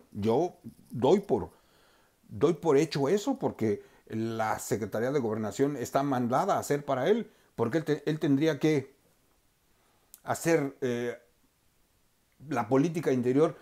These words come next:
la haría con gobernadores y con legisladores, en su mayoría emanados por Morena. En el Senado habría senadores, la mayoría sería de Morena. En la Cámara de Diputados,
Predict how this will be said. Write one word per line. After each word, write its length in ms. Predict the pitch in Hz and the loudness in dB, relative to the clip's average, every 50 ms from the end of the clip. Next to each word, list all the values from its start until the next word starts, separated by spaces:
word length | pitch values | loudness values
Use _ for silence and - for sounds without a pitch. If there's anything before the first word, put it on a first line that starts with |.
| - | -8
la 180 | - 135 139 123 | -4 0 2 2
haría 440 | 127 143 151 156 160 165 170 - - _ _ - | 4 2 2 2 2 0 -2 -6 -14 _ _ 0
con 220 | - 151 151 147 | 0 2 2 2
gobernadores 880 | 131 127 127 127 127 123 123 131 123 120 127 139 151 160 170 160 - _ _ _ _ _ _ - | 0 0 0 0 0 0 0 0 -2 0 0 0 -2 -2 -4 -6 -10 _ _ _ _ _ _ -6
y 120 | 156 135 | -6 -2
con 220 | - 143 147 156 | 0 0 0 0
legisladores, 800 | 147 135 - 143 143 117 127 127 120 120 135 143 160 180 165 - _ _ - | 0 0 0 0 -2 -2 0 0 0 0 0 0 0 -2 -4 -8 _ _ -6
en 160 | - 151 147 | -2 0 0
su 140 | 139 - 147 | 0 2 2
mayoría 500 | 139 135 131 131 127 127 123 135 135 147 | 2 2 2 2 4 4 6 6 4 4
emanados 500 | 139 143 135 117 110 117 139 143 127 - | 2 -2 -6 -6 -6 -6 -4 -6 -6 -6
por 180 | - - 107 98 | -4 -4 -4 -2
Morena. 560 | 104 107 101 104 139 202 285 330 294 - - _ _ _ _ _ - | -2 -4 -2 0 0 0 0 -2 -6 -8 -10 _ _ _ _ _ -8
En 160 | 123 127 131 | -4 -2 -2
el 80 | 135 127 | -2 -2
Senado 440 | - - 139 131 131 156 170 175 160 | -2 -2 -2 -2 0 0 0 0 0
habría 220 | 139 135 147 143 | 2 2 2 0
senadores, 500 | - 147 139 117 107 113 135 143 127 113 | 0 0 0 0 0 0 0 0 0 0
la 80 | 113 110 | -2 -4
mayoría 400 | 113 107 107 107 110 127 139 131 | -2 -2 -2 -2 0 0 0 0
sería 280 | - 120 110 113 123 120 | -2 -2 -2 0 0 0
de 120 | 117 107 | 0 -2
Morena. 500 | 98 95 95 110 139 180 208 185 - - _ _ _ _ _ _ _ _ _ _ - | -2 -2 0 0 2 2 0 -2 -6 -10 _ _ _ _ _ _ _ _ _ _ -4
En 160 | 135 127 123 | -2 0 0
la 100 | 120 120 | 0 0
Cámara 260 | 120 151 156 151 143 131 | 2 2 2 2 2 2
de 60 | 131 | 2
Diputados, 560 | 117 120 117 - 131 135 147 156 147 - - | 2 0 -2 -2 0 2 2 2 2 0 -4